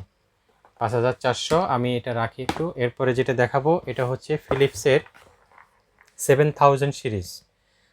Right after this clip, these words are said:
all in one trimmer। এটা হচ্ছে fourteen in one, fourteen in one। এখানে, আহ, পয়েন্ট ফাইভ থেকে সিক্সটিন এমএম পর্যন্ত সাইজ করতে পারবেন, পয়েন্ট ফাইভ থেকে সিক্সটিন এমএম পর্যন্ত। আর আরেকটি জিনিস একটু দেখেন, আমি একটু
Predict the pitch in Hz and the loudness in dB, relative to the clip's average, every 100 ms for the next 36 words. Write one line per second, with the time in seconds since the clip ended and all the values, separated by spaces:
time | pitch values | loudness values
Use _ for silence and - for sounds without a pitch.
0 | _ 120 123 135 147 - 131 127 143 - | _ 6 6 6 2 -4 0 0 0 -4
1 | 135 135 151 - _ _ _ - 120 139 | -2 2 2 0 _ _ _ -8 0 0
2 | - - - 143 139 143 160 160 160 131 | 0 -4 -2 2 2 4 0 2 0 0
3 | 110 82 85 _ _ _ - - _ _ | -2 -4 -10 _ _ _ -20 -20 _ _
4 | 123 120 143 139 147 143 151 190 139 117 | 0 2 2 0 0 2 2 2 -2 -6
5 | 131 135 143 - 117 113 113 104 - 127 | -4 -2 -4 -4 -2 0 0 -2 -2 0
6 | 135 147 - 131 127 - 139 160 - 135 | 2 0 0 0 0 -2 -2 -2 -4 -8
7 | - 160 151 123 131 131 139 127 139 156 | -6 -6 -2 -2 -2 -2 -6 -4 -4 0
8 | 165 - 123 - 127 127 110 95 95 - | 0 2 -2 -2 -10 -4 -2 -2 -6 -8
9 | 113 117 120 117 - 123 131 - 117 - | -8 -8 -8 -12 -10 -14 -14 -14 -14 -8
10 | 120 107 110 107 104 98 92 - - _ | -4 -2 -2 -4 -6 -6 -8 -10 -20 _
11 | _ _ - - - - 113 110 110 117 | _ _ -20 -20 -10 6 8 10 8 6
12 | 139 135 - 165 160 156 156 160 - - | 2 -2 -2 -4 -2 -2 -2 -4 -6 -16
13 | - 143 131 131 120 123 123 | -8 0 2 2 0 0 -2